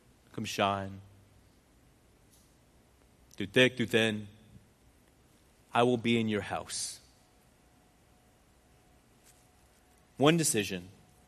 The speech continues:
that I made over and over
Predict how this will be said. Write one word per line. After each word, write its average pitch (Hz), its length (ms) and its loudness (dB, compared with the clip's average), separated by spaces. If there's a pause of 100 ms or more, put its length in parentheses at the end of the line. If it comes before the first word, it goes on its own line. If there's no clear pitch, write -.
(1400)
that 123 60 0
I - 20 2
made 110 240 0
over 127 480 2 (1040)
and 113 160 -6
over 107 560 0